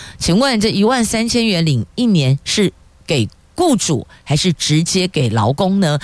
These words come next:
那是否有包含在原来雇主给我的薪资里边呢？是否有包含在里边的薪水呢？那这样对劳工朋友来讲就没有差啊，我还是一样的啊，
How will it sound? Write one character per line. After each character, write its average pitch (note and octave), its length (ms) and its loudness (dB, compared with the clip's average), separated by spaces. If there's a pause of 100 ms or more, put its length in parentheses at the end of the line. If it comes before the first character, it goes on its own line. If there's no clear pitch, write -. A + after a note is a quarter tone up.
(160)
那 A3 120 -2
是 D#4 320 0
否 E3 280 2
有 C3+ 180 2
包 C4 380 -2
含 - 260 -2
在 F#3+ 220 0
原 D3+ 340 0
来 E3 240 -2
雇 A3 220 2
主 C3+ 180 -2
给 D#3 220 -2
我 F3 180 0
的 C3 160 0
薪 F#3 480 2
资 E3+ 400 0
里 C3 240 0
边 D#3 300 0
呢？ C3+ 100 2
是 D#3 180 0
否 B2+ 200 0
有 A2 100 2
包 C3 180 0
含 D#3+ 160 2
在 C#3 140 0
里 A#2 140 0
边 C3 160 0
的 C3 100 2
薪 F#3+ 240 0
水 A#2 220 0
呢？ C#3 200 0 (300)
那 F#3 100 0
这 G3+ 80 -2
样 A3 80 2
对 G3+ 140 0
劳 D3+ 140 2
工 F#3+ 120 2
朋 F3+ 120 4
友 C#3 80 2
来 C3 160 0
讲 B2 200 0 (300)
就 E4 140 -4
没 F4 100 2
有 A#3+ 180 4
差 F#3+ 200 0
啊， G3+ 260 0
我 C#3+ 80 2
还 E3+ 140 2
是 C4 200 0
一 F#3+ 100 2
样 G#3 280 2
的 F3 100 0
啊， D#3+ 160 2